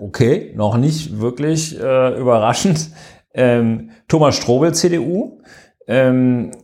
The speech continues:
dann, ähm, hat es natürlich, muss man fast sagen, Julia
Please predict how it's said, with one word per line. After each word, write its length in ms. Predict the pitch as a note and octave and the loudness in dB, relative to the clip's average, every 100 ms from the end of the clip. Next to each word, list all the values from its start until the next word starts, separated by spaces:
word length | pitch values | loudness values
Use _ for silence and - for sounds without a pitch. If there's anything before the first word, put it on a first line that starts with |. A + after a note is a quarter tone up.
| _ | _
dann, 840 | C3+ C3 B2+ C#3 C#3+ C#3+ C#3 - - | -6 0 0 0 0 -2 -4 -8 -8
ähm, 600 | F3+ D#3 B2+ B2+ B2 G2 - | -2 0 0 -2 -4 -8 -6
hat 420 | A#2+ C#3+ - - | -4 -4 -6 -4
es 380 | C#3 B2+ - - | -2 0 -2 -2
natürlich, 1040 | B2+ B2+ B2 - C4 G3 A#2 F3+ - - - _ _ _ _ _ _ - | 0 2 0 0 2 2 2 0 -2 -6 -12 _ _ _ _ _ _ -6
muss 220 | A#2 A2+ | -4 0
man 140 | A2+ | 0
fast 280 | G#2+ A2 - | 2 0 2
sagen, 480 | A#2 G#2+ A2 A2+ B2+ - - - _ | 2 4 2 -2 -8 -16 -20 -20 _
Julia 1120 | - G2+ D#3+ E3 C#3+ A2+ A2+ A2 A2 A2 - | -6 -2 2 2 4 4 4 2 2 0 -6